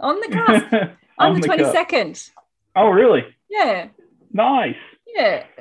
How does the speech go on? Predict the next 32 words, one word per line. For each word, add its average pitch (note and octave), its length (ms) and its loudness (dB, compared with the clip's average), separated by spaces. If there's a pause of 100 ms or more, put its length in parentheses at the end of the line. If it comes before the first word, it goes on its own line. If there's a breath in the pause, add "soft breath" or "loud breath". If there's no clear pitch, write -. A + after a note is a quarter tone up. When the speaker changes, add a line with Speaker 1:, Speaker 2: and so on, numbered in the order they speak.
(440)
Speaker 2:
Nice. F3+ 240 -10
Speaker 1:
I've A3 100 -4
had B3 160 -2
a G#3+ 80 -6
Speaker 2:
I'll - 60 -2
have D#3 100 2
to E4+ 60 -2
Speaker 1:
few G#4 100 2
Speaker 2:
remember D#3+ 260 2
Speaker 1:
that A#2+ 80 0
Speaker 2:
that... A2 100 -2
I'll A#2 160 -2
shoot D3 180 -4
you D3+ 80 -2
a C#3+ 40 0
message. D3 380 -2 (420)
Speaker 1:
<laughs> D#4 760 -6
I've C#4 80 -8
had F4+ 140 -2
a D#4 40 -8
few G4+ 380 -2
that D4+ 140 2
are A3+ 120 -4
the, A3 360 -8
uh, G3+ 240 -6 (480)
uh, G#3 320 -2
very, B3 380 0
very G#3+ 280 -2
close G3+ 400 -10 (120)
to, F#3 300 -10 (400)
to G#3 140 -10
me. G3+ 200 -12